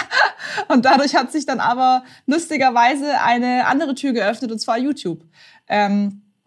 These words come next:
nachdem es dann nach drei Jahren, äh, explodiert ist und ich mich entscheiden musste, okay, weil ich hab in der Zeit auch noch dann nach dem Studium gearbeitet,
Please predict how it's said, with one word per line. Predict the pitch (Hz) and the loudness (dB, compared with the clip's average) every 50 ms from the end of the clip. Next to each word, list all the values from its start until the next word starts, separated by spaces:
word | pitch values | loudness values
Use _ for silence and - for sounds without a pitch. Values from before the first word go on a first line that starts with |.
| - - - | -20 -8 -2
nachdem | 254 214 214 - - 220 220 214 | 0 0 0 0 0 0 0 0
es | 214 - | -2 -2
dann | - 202 202 | -2 0 0
nach | 208 208 | -2 -4
drei | - - 180 185 202 208 | -4 -2 0 0 2 2
Jahren, | 208 185 185 185 190 202 202 208 214 | 4 4 4 2 2 0 -2 -2 -4
äh, | - - - 190 190 185 185 185 180 - - - | -4 -6 -6 -4 -4 -4 -4 -4 -4 -6 -8 -8
explodiert | 220 - - - 202 170 220 247 247 220 | -10 -10 -8 -6 -6 -2 -2 -2 -2 0
ist | 240 240 233 - | -2 -4 -4 -6
und | 208 185 | -8 -8
ich | - 196 - | -8 -8 -10
mich | 208 202 208 | -10 -10 -8
entscheiden | 180 - - 196 190 202 202 214 | -6 -2 0 0 0 0 0 -2
musste, | 196 196 202 - - 202 190 - | -4 -4 -6 -8 -8 -8 -8 -8
okay, | - - - 214 196 208 226 240 220 | -8 -8 -4 -2 -2 0 -2 -2 0
weil | - 175 175 | -2 -2 -2
ich | - | -2
hab | 208 - - | -10 -10 -8
in | 170 | -8
der | 180 175 | -8 -8
Zeit | - 214 180 - | -6 -6 -6 -4
auch | - | -4
noch | 185 180 175 - | -6 -8 -8 -10
dann | _ - 175 160 151 - | _ -10 -10 -8 -6 -4
nach | 175 185 | -4 -4
dem | 185 190 | -4 -4
Studium | - - 190 185 165 165 | -6 -6 -6 -6 -6 -6
gearbeitet, | - - - 208 233 233 240 226 202 226 214 202 - | -6 -2 0 0 2 2 2 0 0 -2 -6 -8 -8